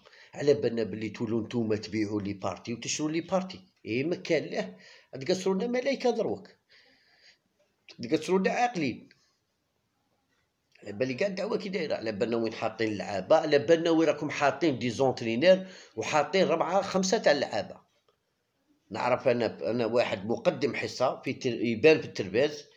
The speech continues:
يبان بالحد ويبان بالخميس، حاط دي زونترينور وحاط حتى ربعة خمس لعابة معظم الفرق.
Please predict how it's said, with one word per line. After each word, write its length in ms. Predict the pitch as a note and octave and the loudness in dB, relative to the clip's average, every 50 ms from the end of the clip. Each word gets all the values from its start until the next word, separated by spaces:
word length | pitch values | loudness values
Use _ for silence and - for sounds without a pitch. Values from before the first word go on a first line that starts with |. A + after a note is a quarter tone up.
| _ - - - - _ - | _ -20 -20 -20 -20 _ -6
يبان 320 | G#2+ G#2+ F#2 C#3 B2+ B2 | -6 -2 0 2 0 2
بالحد 440 | - C3 B2 A2 - - B2+ G2+ A2 | 0 -2 -4 -2 0 -2 -2 -2 -2
ويبان 320 | A2+ A2+ G2+ G2 G#2 F#2+ F2+ | -4 -4 0 0 0 0 0
بالخميس، 680 | F#2+ F#2 F#2+ - G#2 C#3+ F3 F3 - - - - - - - - - - - - - - _ _ _ _ _ _ _ - | -4 -8 -8 -6 -2 -2 -2 -2 -4 -10 -12 -6 -4 -4 -4 -4 -8 -16 -20 -20 -20 -20 _ _ _ _ _ _ _ -12
حاط 440 | - - - D#3+ D3+ C#3 - - - F#3+ | -8 -2 2 2 2 2 2 -4 -12 -6
دي 200 | F#3+ C#3+ F3+ - | 0 2 4 4
زونترينور 600 | - D#3 C#3+ A#2+ - - A2+ A2+ B2+ D#3+ F3+ D#3+ | 4 4 2 2 2 0 -2 2 4 4 4 4
وحاط 440 | B2 - - E3+ D#3+ C#3 - - - - F#3 - - - - - _ _ _ _ - | 4 0 0 -2 -2 -2 0 2 2 2 2 0 -6 -12 -18 -20 _ _ _ _ -8
حتى 320 | - - D3+ - - - | -4 -4 -4 -2 0 0
ربعة 440 | A2 G#2 - F#3+ F#3 F#3 - - G#3 | 2 4 4 4 4 2 2 -2 -4
خمس 340 | - - - G3 F#3+ - D3 | -2 -2 -2 -2 -2 -2 -4
لعابة 560 | C3+ C3+ D3+ D#3 E3 G3 A#3+ A#3 A#3 A3+ - - - _ _ _ _ _ _ _ _ _ _ _ _ - | -2 0 2 2 2 4 2 0 -2 -4 -10 -18 -20 _ _ _ _ _ _ _ _ _ _ _ _ 4
معظم 420 | F3+ A3 G3+ G#3 G#3 B3 A#3+ B3 | 6 8 8 8 8 6 4 4
الفرق. 520 | B3 F#3+ - A3 F#3 B2 F#2 - - - | 2 2 6 6 8 8 6 2 -4 -12